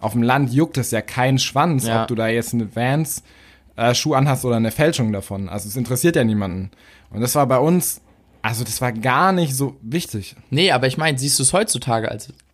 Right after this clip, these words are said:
Speaker 2: krass? Also
Speaker 1: Ach so, ja, ich
Speaker 2: was
Speaker 1: hatte deine Frage vergessen, deswegen habe ich jetzt versucht, irgendwas so. <laughs>
Speaker 2: Was fällt denn dir da auf?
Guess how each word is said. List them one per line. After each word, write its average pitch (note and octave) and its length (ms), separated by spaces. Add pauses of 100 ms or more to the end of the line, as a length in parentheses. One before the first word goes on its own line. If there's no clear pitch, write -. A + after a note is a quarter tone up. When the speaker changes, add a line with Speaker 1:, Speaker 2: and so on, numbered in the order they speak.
(100)
Speaker 2:
krass? - 320
Also A#2 300
Speaker 1:
Ach - 20
so, F#2 60
ja, A2 60
ich A2 40
Speaker 2:
was B2+ 140
Speaker 1:
hatte A#2+ 100
deine A2+ 220
Frage A2+ 260
vergessen, G2+ 320
deswegen G#2+ 200
habe G#2+ 100
ich G#2 40
jetzt G#2+ 120
versucht, G#2 280
irgendwas G2+ 300
so. G2+ 100 (340)
<laughs> - 340
Speaker 2:
Was - 160
fällt C3+ 180
denn C3 60
dir A#2+ 100
da A#2 120
auf? A#2 280